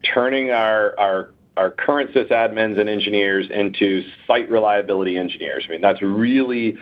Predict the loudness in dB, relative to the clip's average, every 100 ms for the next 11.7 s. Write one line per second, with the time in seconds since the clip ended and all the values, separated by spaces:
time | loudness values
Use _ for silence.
0 | -20 _ -2 2 2 4 4 2 -2 -2
1 | 0 -2 0 0 0 -8 _ -20 -20 _
2 | 2 2 2 -4 0 0 0 -2 -2 0
3 | -2 0 -2 0 0 0 0 -2 -4 -2
4 | 2 4 2 0 -2 -16 _ -2 -2 0
5 | 0 0 0 -2 0 -2 0 0 0 -2
6 | -2 0 0 0 0 -2 -4 0 0 0
7 | -2 -2 -2 -4 -2 -2 0 -2 -2 -2
8 | -2 -2 -2 -8 -10 _ _ _ _ _
9 | -4 0 2 2 0 0 2 0 -2 0
10 | 0 0 -2 -2 0 0 0 -2 0 -2
11 | 2 2 0 2 2 2 0